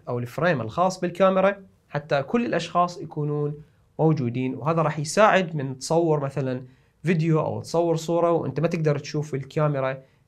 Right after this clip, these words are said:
آه، أو تشوف عفوًا الشاشة وتشوف التفاصيل الخاصة بها. فميزات الذكاء الاصطناعي اللي موجودة راح تسهل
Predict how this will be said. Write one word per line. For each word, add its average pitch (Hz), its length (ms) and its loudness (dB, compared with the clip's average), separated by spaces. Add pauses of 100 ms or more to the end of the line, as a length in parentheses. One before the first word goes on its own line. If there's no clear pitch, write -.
آه، 110 240 -4
أو 123 280 -2
تشوف 185 540 0
عفوًا 156 280 0
الشاشة 170 600 6
وتشوف - 340 -6
التفاصيل 127 580 -4
الخاصة 117 400 -8
بها. 95 240 -10 (300)
فميزات 165 400 4
الذكاء 180 360 4
الاصطناعي 147 500 0
اللي 185 120 0
موجودة 170 380 0
راح 160 180 -4
تسهل 190 680 -4